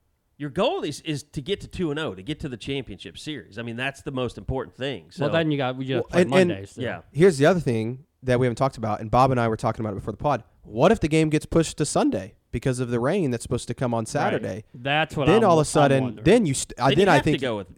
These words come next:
Speaker 1: with
Speaker 3: Jordy.
Speaker 1: Jordy, yeah.
Speaker 2: Yes,
Speaker 3: Yeah.
Speaker 2: I think you get that extra, that extra day. I mean, that was a season high that she threw against Stanford. I mean, she brought it. There's no doubt about it. But her, we've talked about how these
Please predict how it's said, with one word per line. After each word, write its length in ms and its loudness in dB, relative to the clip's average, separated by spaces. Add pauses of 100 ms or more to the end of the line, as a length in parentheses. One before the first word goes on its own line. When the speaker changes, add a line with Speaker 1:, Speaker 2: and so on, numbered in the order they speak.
(100)
Speaker 1:
with 100 -20
Speaker 3:
Jordy. 300 0
Speaker 1:
Jordy, 220 -12
yeah. 200 -12
Speaker 2:
Yes, 200 -8
Speaker 3:
Yeah. 160 -6
Speaker 2:
I 100 -2
think 260 0
you 100 -2
get 200 2
that 200 0
extra, 360 -6
that 180 -2
extra 280 -6
day. 260 0
I 40 -2
mean, 240 -2
that 200 0
was 220 -10
a 80 -8
season 420 -4
high 340 0
that 140 -6
she 220 -6
threw 500 -2 (360)
against 280 -8
Stanford. 500 -6
I 60 -8
mean, 180 -6
she 160 -8
brought 400 2
it. 60 -8
There's 160 -2
no 140 6
doubt 240 0
about 300 4
it. 180 -8
But 220 -6 (440)
her, 140 -14 (280)
we've 320 -6
talked 300 0
about 260 -4
how 180 -2
these 320 -6